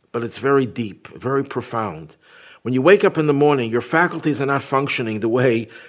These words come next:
they function later on when you're fully alert. You're not in a mode of thoughtfulness. You're not in a mode of deep meditation and really applying your intellect.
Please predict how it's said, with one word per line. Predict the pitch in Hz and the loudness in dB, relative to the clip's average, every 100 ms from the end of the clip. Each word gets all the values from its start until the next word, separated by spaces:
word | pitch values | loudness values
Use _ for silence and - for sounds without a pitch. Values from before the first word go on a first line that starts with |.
| _ | _
they | 117 113 | 0 0
function | - 120 120 - 113 | 0 -2 0 -2 2
later | 117 117 113 | 4 4 4
on | 120 120 | 2 2
when | 104 | -2
you're | 101 | -4
fully | 95 - 120 117 | -6 -2 -2 0
alert. | 113 113 110 90 - - _ _ _ _ _ - - | 0 0 0 -2 -8 -20 _ _ _ _ _ -20 0
You're | 147 | 4
not | 165 170 - - _ _ _ | 6 4 2 -14 _ _ _
in | 123 127 | -2 2
a | |
mode | 127 143 143 135 104 - - | 6 8 8 6 -2 -10 -4
of | 104 92 - - - _ | -4 -4 -12 -20 -20 _
thoughtfulness. | - - 143 147 - 101 87 76 - | -10 2 4 4 -2 -6 -6 -8 -6
You're | 113 | 0
not | 160 165 | 2 2
in | 139 | 2
a | |
mode | 127 127 131 113 | 2 4 4 4
of | 101 92 - _ - 87 | -2 -8 -18 _ -10 0
deep | 143 143 - - - - _ - | 2 2 -6 -20 -20 -20 _ -14
meditation | 87 117 113 - 143 147 - 95 87 92 - _ _ _ - | -2 -2 -2 0 2 4 2 -2 -8 -12 -20 _ _ _ -6
and | 110 101 98 85 | -4 -4 -8 -4
really | 113 151 139 | 2 4 4
applying | 120 - 120 127 127 101 | 2 0 2 2 2 -2
your | 104 | 0
intellect. | 113 143 117 92 82 - - - | 0 0 -2 -4 -6 -10 -20 -20